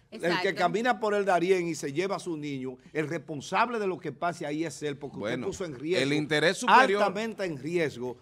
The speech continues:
Speaker 1: a ese menor.
Speaker 2: Y
Speaker 3: Se ha
Speaker 2: entonces
Speaker 3: dicho que el interés
Speaker 2: Amnistía,
Speaker 3: superior.
Speaker 2: Amnistía no habla de, de la Declaración
Speaker 1: No, no, sí me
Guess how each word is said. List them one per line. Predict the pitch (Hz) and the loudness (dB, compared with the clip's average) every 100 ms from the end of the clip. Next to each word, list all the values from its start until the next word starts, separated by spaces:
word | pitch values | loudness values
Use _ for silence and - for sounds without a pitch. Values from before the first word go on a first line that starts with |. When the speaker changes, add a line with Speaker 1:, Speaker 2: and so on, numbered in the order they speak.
| - | -4
Speaker 1:
a | 131 135 | 0 0
ese | 170 170 | 0 -4
menor. | 135 110 113 95 | -6 -6 -8 -8
Speaker 2:
Y | 226 254 | -4 2
Speaker 3:
Se | 262 | 6
ha | 294 | 8
Speaker 2:
entonces | 277 381 | 6 4
Speaker 3:
dicho | 277 - | 4 6
que | 269 | 4
el | 277 | 4
interés | 277 311 180 | 2 2 4
Speaker 2:
Amnistía, | 320 277 | 4 4
Speaker 3:
superior. | 247 135 226 | 4 2 0
Speaker 2:
Amnistía | 277 277 269 277 294 320 | 0 -2 -6 -6 -6 -6
no | 294 226 | -4 -4
habla | 202 196 190 196 | -4 -2 -4 -4
de, | 208 208 - | -6 -6 -8
de | 190 226 | -8 -6
la | 220 220 | -4 -6
Declaración | 214 220 214 214 233 233 | -8 -8 -6 -6 -8 -6
Speaker 1:
No, | 247 | -4
no, | |
sí | |
me | 254 | -2